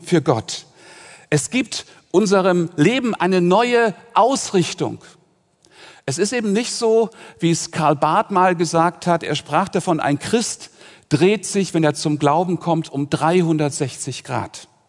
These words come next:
Es ist, äh, eigentlich gar nicht erkennbar, dass er Christ geworden ist. Das Leben geht so weiter wie vorher. Nein, das ist nicht so. Wer Christus kennt, ist nicht mehr blind, sondern er kann sehen.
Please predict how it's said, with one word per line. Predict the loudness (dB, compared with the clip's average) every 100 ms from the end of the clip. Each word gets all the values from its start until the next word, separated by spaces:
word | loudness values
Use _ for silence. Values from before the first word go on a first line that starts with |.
| _ _ _ _ _ _ _ _ _ _
Es | -6 -4
ist, | -4 0
äh, | 0 2
eigentlich | 0 0 0 0
gar | 0
nicht | 0 -2
erkennbar, | -4 -2 -2 0 2 2 2 -2 -14 -12 -4
dass | 0
er | 0
Christ | 2 0 -2 -6
geworden | -6 -4 -4 -4
ist. | -8 -2
Das | -2 2
Leben | 0 0 0
geht | 0 0
so | 0
weiter | 2 2 2 2 2 2
wie | -2
vorher. | -2 -2 -2 0 0 -2 -10 _ _ _ _ _ _ _ 0
Nein, | 2 2 0
das | -2 -4
ist | -4 -2
nicht | -4
so. | 2 4 2 -2 -14 -20 _ _ -20 -2
Wer | 0 2
Christus | 2 -2 0 -4
kennt, | -2 -4 -2
ist | -4 0
nicht | 0 0
mehr | -2 0
blind, | 4 4 2 -4 -14 -18 -20 -14
sondern | -2 2 2
er | 0
kann | 0 0
sehen. | 2 0 0 -2 -2 -4